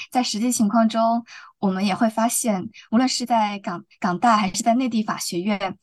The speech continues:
你要在进行本科法学教育，你的最基本的法学课程，呃，我觉得是差不多的。你首先还是要先有一个理论和思维层面的培养。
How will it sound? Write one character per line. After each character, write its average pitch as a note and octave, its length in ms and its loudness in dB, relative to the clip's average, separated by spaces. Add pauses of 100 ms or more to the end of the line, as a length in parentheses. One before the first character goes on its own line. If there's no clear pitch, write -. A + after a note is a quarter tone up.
(300)
你 G#3+ 100 6
要 B3+ 160 4
在 A#3+ 320 -2 (100)
进 B3+ 180 0
行 A3 160 0
本 G3+ 200 -2
科 C#4 200 -6 (140)
法 E3+ 100 -4
学 F3+ 200 -10
教 F#3+ 260 -4
育， F3+ 300 -6
你 G3+ 120 2
的 F#3+ 160 -2
最 B3+ 200 0
基 C#4 180 0
本 F#3 240 0
的 E3+ 140 2
法 G#3 200 -4
学 - 160 -10
课 A#3+ 220 -2
程， E3+ 300 -2 (640)
呃， G3 240 0
我 F#3 100 -2
觉 F#3 160 -4
得 G3 120 0
是 A#3+ 120 -2
差 A#3+ 240 2
不 A#3 80 -4
多 G#3+ 240 0
的。 G#3 200 0 (220)
你 C4 100 -2
首 B3+ 220 -2
先 B3+ 300 -2
还 B3+ 180 -2
是 A#3 140 -2
要 A3+ 100 2
先 A3+ 220 0
有 A3+ 120 4
一 F3+ 120 -4
个 A3 160 -2
理 G#3 160 -2
论 G#3 200 -2
和 G#3 80 -4
思 B3+ 220 -4
维 A3 100 0
层 G#3 160 -6
面 G#3 140 0
的 G3 80 -4
培 - 240 -10
养。 F#3 260 -4